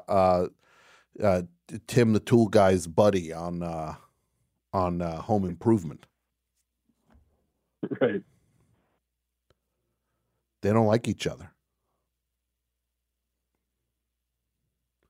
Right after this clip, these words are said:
Speaker 2: No,
Speaker 1: Would they,
Speaker 2: that's,
Speaker 1: would they
Speaker 2: that's what I've
Speaker 1: argue
Speaker 2: heard.
Speaker 1: over
Speaker 2: I
Speaker 1: an
Speaker 2: don't
Speaker 1: old
Speaker 2: know if that's
Speaker 1: Coca-Cola
Speaker 2: going on
Speaker 1: sign?
Speaker 2: anymore.
Speaker 1: Shh. Would they argue over an old Coca-Cola sign? A little tug of war over, uh,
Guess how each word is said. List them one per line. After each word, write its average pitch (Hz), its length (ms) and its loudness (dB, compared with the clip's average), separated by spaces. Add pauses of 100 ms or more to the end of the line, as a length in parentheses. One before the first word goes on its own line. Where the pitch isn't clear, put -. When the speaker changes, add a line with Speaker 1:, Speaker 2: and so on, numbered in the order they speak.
(220)
Speaker 2:
No, 95 140 -6
Speaker 1:
Would 120 100 0
they, 95 40 0
Speaker 2:
that's, 95 100 0
Speaker 1:
would 101 160 -2
they 101 80 2
Speaker 2:
that's 95 80 4
what 95 100 4
I've 107 60 6
Speaker 1:
argue 107 160 4
Speaker 2:
heard. 104 80 8
Speaker 1:
over 104 160 6
Speaker 2:
I - 20 8
Speaker 1:
an 101 60 8
Speaker 2:
don't 104 60 8
Speaker 1:
old 104 100 6
Speaker 2:
know 104 40 0
if - 40 4 (100)
that's - 20 4 (100)
Speaker 1:
Coca-Cola 107 280 6
Speaker 2:
going 107 120 8
on 104 40 2
Speaker 1:
sign? 143 200 6
Speaker 2:
anymore. 95 340 -4
Speaker 1:
Shh. - 1000 -12 (300)
Would 107 100 -2
they 107 120 4
argue 117 440 6
over 117 200 6
an 110 60 4
old 110 160 4
Coca-Cola 120 680 4
sign? 147 500 2 (760)
A - 40 0
little 95 120 2
tug 113 240 4
of 117 60 6
war 120 320 8
over, 104 320 8
uh, 101 80 8